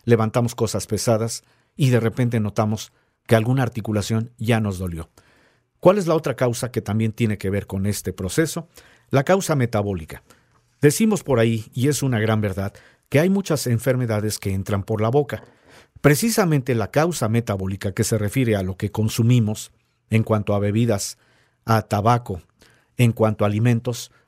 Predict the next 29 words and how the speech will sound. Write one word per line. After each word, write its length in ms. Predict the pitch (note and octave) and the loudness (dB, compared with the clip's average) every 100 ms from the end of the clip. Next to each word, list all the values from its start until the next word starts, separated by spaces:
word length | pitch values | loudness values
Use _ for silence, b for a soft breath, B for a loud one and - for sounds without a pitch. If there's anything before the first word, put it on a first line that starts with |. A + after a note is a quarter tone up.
| b | b
a 120 | C#3+ | 2
veces 340 | F3 F3+ D3 | 2 0 -2
no 360 | C#3+ C#3+ D3 - _ | 0 0 0 -4 _
siempre 400 | - - C3 A#2+ | -10 0 0 2
van 180 | A2+ A2+ | -2 -2
a 60 | A2+ | -2
generar 440 | G#2+ G2+ G2+ G2+ b | -2 0 0 -2 b
nutrientes. 720 | A2 G#2+ B2 A#2+ G#2+ D#2+ - - b b b | -2 0 4 2 2 -4 -14 -18 b b b
También 300 | A#2 B2 D#3 | 2 2 0
nos 120 | D#3 | -2
pueden 300 | - C#3 C#3 | 0 0 0
producir 480 | B2+ G#2 G2+ - A#2+ | -4 -6 -4 -2 -4
sustancias 580 | - F#2+ A#2 G#2+ A2+ - | -4 -4 -2 -2 -2 -2
que 120 | G#2+ | -2
no 140 | A2+ | 0
sirven, 400 | A2 B2+ A2 F#2 - b b | 0 -2 -2 -6 -12 b b
sustancias 560 | - B2+ - E3 E3+ B2+ | -4 -2 0 0 0 0
que 80 | A#2 | -2
el 80 | |
cuerpo 300 | A2+ B2 B2 | 0 -2 -2
tiene 240 | A#2+ A#2 A2 | -2 -2 0
que 220 | G#2 G2+ | -2 0
eliminar, 440 | G2 G2+ G2+ A2 | 0 0 0 0
tiene 260 | - A2+ A2 | 0 -2 -2
que 160 | G2+ F#2+ | -2 -2
degradar. 560 | G2 F#2+ F#2 G#2 G#2 b b b b b | -2 -2 0 -2 -2 b b b b b
Pero 200 | A#2+ A#2+ | 2 4
cuando 320 | B2 A#2 B2 | 2 2 2
hay 240 | D#3+ E3+ | 2 -2